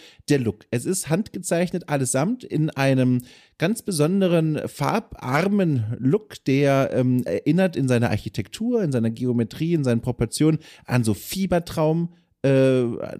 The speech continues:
Architektur, möchte ich fast sagen. Ähm, ganz seltsame F-, Formen, Linien und, äh, äh, und Strukturen, die man in diesem Spiel sehen kann. Und diese Kombination aus dieser wirklich, finde ich,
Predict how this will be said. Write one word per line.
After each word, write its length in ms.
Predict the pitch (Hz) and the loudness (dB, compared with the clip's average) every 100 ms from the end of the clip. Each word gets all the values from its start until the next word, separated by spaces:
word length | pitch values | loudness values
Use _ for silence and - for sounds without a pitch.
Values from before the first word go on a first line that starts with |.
| - - - | -14 -18 -6
Architektur, 760 | 139 147 175 165 - - 165 | -2 -2 -2 -6 -8 -4 -2
möchte 240 | 165 156 160 | -2 -2 -4
ich 60 | |
fast 220 | - 143 | -6 -6
sagen. 260 | - 135 143 - - - | -4 -4 -4 -10 -20 -2
Ähm, 360 | 131 127 123 - | 2 2 0 -2
ganz 440 | 165 247 - - | 0 0 -2 -6
seltsame 960 | - 131 151 196 - 175 156 156 139 - | -6 0 0 0 0 0 2 2 0 -2
F-, 380 | - - - - | -8 -8 -6 -6
Formen, 580 | - 135 156 185 180 175 | -2 0 2 2 2 0
Linien 720 | 98 127 147 185 180 165 - | -2 -2 0 0 0 0 0
und, 340 | 123 117 - | 0 0 -2
äh, 380 | 73 113 107 101 - - _ _ - | 0 2 2 0 -6 -20 _ _ -2
äh, 320 | 123 104 101 | 2 2 0
und 420 | 85 - - 117 | -2 -4 -4 -4
Strukturen, 640 | - 127 - 139 147 202 | -6 -8 -4 2 4 2
die 100 | 180 | 2
man 140 | 170 160 | 0 0
in 60 | |
diesem 180 | 160 156 | 0 0
Spiel 280 | - - 160 | -4 -2 -2
sehen 240 | 143 156 | 0 0
kann. 220 | 160 165 151 - | 0 -2 -2 -2
Und 180 | 147 | 0
diese 240 | 190 254 240 | 2 0 0
Kombination 760 | - 196 180 170 170 151 123 | -2 -2 0 -2 -2 -2 -2
aus 200 | - 123 | -2 -4
dieser 320 | 147 135 127 | -2 0 0
wirklich, 420 | 147 254 - 165 - | 2 0 0 -4 -2
finde 220 | 160 147 | -2 -2
ich, 240 | 113 - | -4 -10